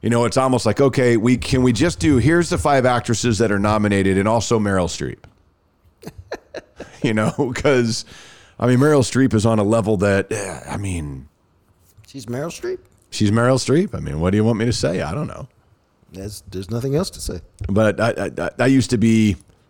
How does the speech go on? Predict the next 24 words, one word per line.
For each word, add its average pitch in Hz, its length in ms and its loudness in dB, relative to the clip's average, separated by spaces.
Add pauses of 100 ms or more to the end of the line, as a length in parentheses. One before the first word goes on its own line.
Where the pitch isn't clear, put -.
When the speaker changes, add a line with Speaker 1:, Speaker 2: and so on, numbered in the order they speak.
(500)
Speaker 1:
I 101 40 -8
mean, 110 100 0
I 117 60 0
was 113 160 -4
so 131 500 2
into 104 400 0
the 95 160 2
Academy 92 400 0
Awards 85 340 0
for - 120 -4
a 82 60 0
long 85 280 0
time, 85 220 -2
and 82 80 -2
I 104 60 0
used 117 320 2
to 104 60 2
be 95 200 2
able 87 220 0
to, 87 440 -4
to - 240 -4
name 90 840 -2
for 90 200 -4
years 80 960 -2